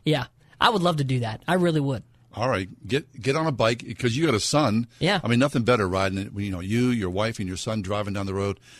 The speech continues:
Speaker 2: I love it. I truly do love it. I mean, w-, one of the great things about having a bike is you get to go into the bike stores. No, I, I love shopping. Even though I have a bike,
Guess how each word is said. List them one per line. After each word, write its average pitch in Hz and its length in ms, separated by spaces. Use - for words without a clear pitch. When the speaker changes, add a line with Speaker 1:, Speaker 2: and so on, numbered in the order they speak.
Speaker 2:
I 110 60
love 104 200
it. 82 140
I 92 160
truly 101 340
do 95 160
love 87 180
it. 78 140
I 113 80
mean, 117 160
w-, - 180
one 131 100
of 160 60
the 147 60
great 120 180
things 117 140
about 98 160
having 98 140
a 90 40
bike 101 260
is 92 200
you 101 260
get 104 140
to 107 60
go 104 100
into 98 100
the 92 60
bike 98 280
stores. 107 600
No, 131 120
I, 127 120
I 139 160
love 156 200
shopping. 117 460
Even 175 140
though 170 80
I 131 80
have 123 100
a 123 60
bike, 117 360